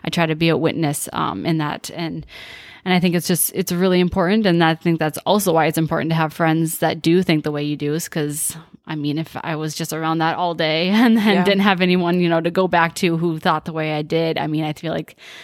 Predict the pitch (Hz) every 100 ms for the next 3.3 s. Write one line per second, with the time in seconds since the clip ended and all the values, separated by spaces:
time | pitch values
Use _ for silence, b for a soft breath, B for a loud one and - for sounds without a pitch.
0 | B - 156 160 160 151 - 151 156 170
1 | 180 185 185 208 - 277 262 214 185 170
2 | 160 - 160 156 160 156 170 185 175 185
3 | 185 185